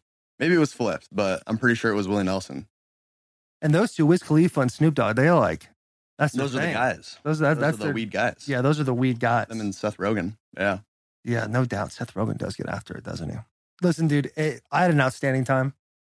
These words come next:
Speaker 2: I think you, I hope you had a great time. We
Speaker 1: Awesome.
Speaker 2: love having you on the bus. Thank you
Speaker 1: Yeah.
Speaker 2: for sharing all that stuff. Let's give a round of applause.
Speaker 1: Of course, dude.
Speaker 2: Mr. Sam Darnold. Outstanding stuff. Don't forget to subscribe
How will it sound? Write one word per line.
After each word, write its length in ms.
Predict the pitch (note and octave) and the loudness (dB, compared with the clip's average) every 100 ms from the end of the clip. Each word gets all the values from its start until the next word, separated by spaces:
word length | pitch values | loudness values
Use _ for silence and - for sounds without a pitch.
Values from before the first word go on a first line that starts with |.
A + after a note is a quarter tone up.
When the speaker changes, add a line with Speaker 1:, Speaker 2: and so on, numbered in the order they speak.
| _ | _
Speaker 2:
I 100 | C3 B2+ | -6 -2
think 180 | B2+ | 0
you, 140 | C3 C3+ | 4 4
I 100 | A#2+ | 4
hope 180 | B2+ C3 | 2 2
you 60 | C3 | 2
had 100 | B2+ | 2
a 40 | |
great 180 | C3 B2+ | 0 0
time. 280 | C3+ C3 C3+ _ _ _ _ - | 0 0 -2 _ _ _ _ -8
We 60 | B2+ | -2
Speaker 1:
Awesome. 40 | |
Speaker 2:
love 140 | C3 B2+ | 0 2
having 220 | C3 C3 | 2 4
you 80 | B2+ | 2
on 60 | |
the 60 | A#2+ | 2
bus. 380 | A#2+ C3+ - - - | 2 0 -2 -20 -8
Thank 160 | C#3 A2+ | -6 -6
you 40 | |
Speaker 1:
Yeah. 60 | C#3 | -8
Speaker 2:
for 60 | B2+ | -6
sharing 320 | - C3+ C3 | 0 2 2
all 140 | A#2+ | 2
that 100 | A2 | 0
stuff. 240 | - A2+ B2 | -4 -6 -4
Let's 120 | D3 | -2
give 100 | G#3+ | 2
a 40 | |
round 160 | D3+ C3 | 4 2
of 60 | A#2 | 2
applause. 400 | C3+ B2 - - - | 2 2 -2 -12 -14
Speaker 1:
Of 120 | - | -8
course, 240 | A#2 G#2+ | -6 -6
dude. 100 | G2 | -8
Speaker 2:
Mr. 400 | G2 - - - C#3 | -8 -10 -10 -8 -4
Sam 100 | C3 | 0
Darnold. 1300 | C3+ C3+ A2 - - - - - - - - - - | 0 0 -4 -8 -10 -10 -12 -12 -8 -6 -6 -6 -4
Outstanding 500 | C#3 - D3+ C#3 C3+ | -4 -4 -4 -2 -4
stuff. 280 | - C3+ - | -4 -4 -2
Don't 120 | D3+ | -2
forget 280 | D3+ D3 D#3 | 0 0 0
to 120 | - C#3+ | 0 -4
subscribe 560 | C3 - D#3 D3+ D#3 | -4 -2 2 4 4